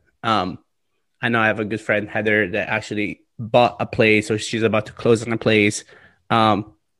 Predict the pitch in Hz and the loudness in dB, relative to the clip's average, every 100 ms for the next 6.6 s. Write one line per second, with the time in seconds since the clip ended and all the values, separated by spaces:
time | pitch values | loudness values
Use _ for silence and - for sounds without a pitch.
0 | _ - 117 110 107 113 113 113 110 107 | _ -2 0 0 -2 0 0 2 2 2
1 | 104 - 143 139 - 104 95 - 143 151 | 0 -4 -2 -2 -4 -6 -4 0 0 0
2 | - _ - - - _ 123 123 110 - | -4 _ -20 -20 -20 _ -2 2 2 0
3 | - 117 113 113 123 123 123 110 107 131 | -4 0 2 0 -2 0 2 2 0 -2
4 | - 127 120 113 120 117 117 107 110 117 | 0 2 2 4 4 4 4 0 -4 -4
5 | 110 - 127 123 127 120 - 117 117 104 | -6 0 2 4 2 2 2 2 2 0
6 | 104 - 160 160 156 - | -8 -2 2 2 0 -10